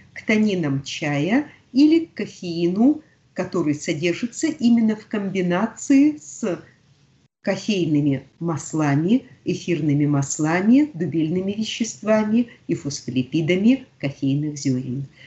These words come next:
Нельзя сравнивать эти два напитка. Их объединяет одно. Это жидкости, которые издавна используются как для удовольствия, так и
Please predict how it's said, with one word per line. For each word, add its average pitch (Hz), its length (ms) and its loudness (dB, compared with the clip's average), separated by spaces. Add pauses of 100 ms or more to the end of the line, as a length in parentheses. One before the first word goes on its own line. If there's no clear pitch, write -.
(140)
Нельзя 320 360 6
сравнивать 139 640 -6
эти 139 180 -10
два 143 200 -6
напитка. 135 640 -10 (340)
Их 277 220 4
объединяет 185 760 -8
одно. 139 500 -4 (120)
Это 160 260 -6
жидкости, 165 840 -2 (260)
которые 185 640 0
издавна 143 800 0 (180)
используются 147 1120 -2 (140)
как - 460 -4
для 151 340 -4
удовольствия, 165 1040 -2 (680)
так 233 480 0
и 262 340 2